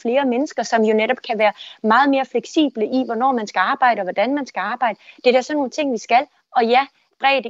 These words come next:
idræt og så videre kan lige nøjagtigt integrere folk, og det er lige meget, om man er, er udsat og sårbar på grund af en funktionsnedsættelse, eller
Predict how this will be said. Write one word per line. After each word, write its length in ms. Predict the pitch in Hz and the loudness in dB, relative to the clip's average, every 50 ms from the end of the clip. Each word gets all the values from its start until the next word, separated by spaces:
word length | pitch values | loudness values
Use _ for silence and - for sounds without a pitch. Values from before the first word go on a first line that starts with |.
| - 240 | -8 -10
idræt 320 | 240 233 _ - 208 196 208 | -10 -10 _ -8 -8 -6 -8
og 80 | 196 | -10
så 80 | - 214 | -10 -10
videre 280 | 185 233 240 254 254 247 | -6 -4 -2 -2 -4 -4
kan 220 | - 240 226 220 | -6 -10 -8 -6
lige 160 | 208 254 262 | -4 -2 -2
nøjagtigt 560 | 269 269 247 - - 240 240 _ - 202 - _ _ _ _ _ | -2 -2 -2 0 -2 -2 -2 _ -8 -8 -8 _ _ _ _ _
integrere 640 | - 220 202 - - - - - 240 247 254 208 160 - _ _ _ _ - | -6 -6 -6 -8 -10 -12 -4 0 0 2 4 2 0 0 _ _ _ _ 0
folk, 220 | 247 240 233 240 - | 2 2 2 0 -6
og 100 | 208 196 | -12 -10
det 60 | 233 226 | -8 -8
er 40 | |
lige 140 | 214 247 262 | -6 -6 -6
meget, 220 | 254 226 214 220 233 | -6 -4 -6 -6 -6
om 60 | 233 214 | -6 -8
man 180 | 190 190 190 | -10 -10 -10
er, 180 | 117 180 175 170 - _ _ _ _ _ - | -8 -6 -6 -6 -8 _ _ _ _ _ -6
er 140 | 208 190 190 - | -4 -4 -4 -4
udsat 500 | - 254 269 269 - - 214 190 196 - - | -4 -8 -8 -8 -6 -4 -4 -4 -4 -4 -8
og 80 | 214 190 | -10 -8
sårbar 560 | - 226 214 233 247 - 220 202 185 180 - - | -4 -2 0 0 2 2 4 4 4 2 0 -6
på 80 | 208 | -12
grund 280 | 196 - 226 220 226 233 - - | -6 -2 -2 -2 -2 -2 -6 -4
af 220 | - 185 175 170 165 _ _ _ _ - | 0 0 0 0 -2 _ _ _ _ -10
en 160 | 208 190 175 | -8 -8 -6
funktionsnedsættelse, 1080 | 180 202 190 - 302 285 240 202 - 208 208 202 - 202 190 196 196 185 - 214 190 - - 117 110 _ _ _ _ - | -6 -6 -4 -2 0 0 0 0 0 0 0 0 0 0 2 2 0 0 0 0 0 0 -2 -4 -8 _ _ _ _ -2
eller 260 | 190 185 185 175 | 2 4 4 4